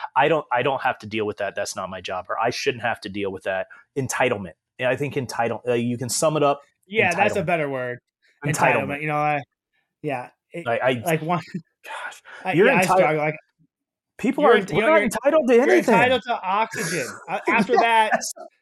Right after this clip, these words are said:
Speaker 2: after that, you work for
Speaker 1: Gosh.
Speaker 2: everything, you know, like, you,
Speaker 1: Yeah.
Speaker 2: you have the right to air and to breathe,
Speaker 1: Yeah.
Speaker 2: no doubt about it.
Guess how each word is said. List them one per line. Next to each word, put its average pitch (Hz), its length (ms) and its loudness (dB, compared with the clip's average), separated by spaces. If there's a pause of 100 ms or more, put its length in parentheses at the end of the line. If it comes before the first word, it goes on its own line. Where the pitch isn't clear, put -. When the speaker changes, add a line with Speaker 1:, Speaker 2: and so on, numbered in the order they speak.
(180)
Speaker 2:
after 214 220 -6
that, 220 320 0
you 208 240 -10
work 208 320 -4
for 190 260 -6
Speaker 1:
Gosh. 180 500 2 (200)
Speaker 2:
everything, 127 380 -6
you 147 100 -6
know, 170 220 -2
like, 175 200 -2
you, 302 120 4
Speaker 1:
Yeah. 294 200 6
Speaker 2:
you 190 200 -2
have 214 200 2
the 240 80 -6
right 214 220 2
to 214 140 -2
air 190 360 2 (540)
and 196 140 -6
to 214 100 -4
breathe, 170 360 -2
Speaker 1:
Yeah. 320 240 4 (100)
Speaker 2:
no 165 180 0
doubt 202 220 2
about 170 320 2
it. 202 140 -4